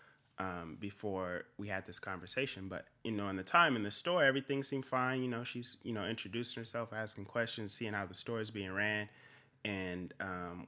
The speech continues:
one day I had, like, three deliveries to do. I went out on the run. We delivered the furniture, um, in a timely manner. We get back to the store, and, um, the manager is like, "Hey, Keith, can, can I, can you come here and talk to me?" I'm like, "Yeah, sure."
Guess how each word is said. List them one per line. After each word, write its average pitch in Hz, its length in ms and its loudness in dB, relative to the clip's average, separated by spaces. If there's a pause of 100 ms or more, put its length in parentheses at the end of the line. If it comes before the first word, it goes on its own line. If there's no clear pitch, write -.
(100)
one 110 240 -2
day 110 200 4
I 104 60 2
had, 101 300 4
like, 90 160 -4 (140)
three 120 140 0
deliveries 117 520 -2
to - 120 -8
do. 113 220 -2
I 104 80 0
went 110 240 0
out 113 160 4
on 107 140 -2
the 107 60 -4
run. 113 260 0
We 101 100 -2
delivered 107 400 -4
the - 60 -14
furniture, 110 580 -4 (800)
um, 95 460 -4 (720)
in 92 80 -2
a 90 40 -6
timely 117 420 4
manner. 117 440 2
We 107 100 -4
get 110 160 -2
back 110 240 0
to 110 120 -4
the 98 60 -2
store, 117 520 0 (580)
and, 95 500 -4 (120)
um, 92 600 -6 (380)
the 101 100 -4
manager 101 640 0
is 92 160 -2
like, 95 160 -4
"Hey, 139 160 2
Keith, 123 300 -4
can, 107 280 -6 (140)
can 110 140 -6
I, 101 180 -6
can 113 100 -10
you 110 80 -6
come 117 200 -6
here 117 100 -4
and 110 80 -6
talk 139 220 -6
to 139 80 -6
me?" 135 80 -4
I'm 131 120 -2
like, 127 140 -4
"Yeah, 160 200 0
sure." 135 340 0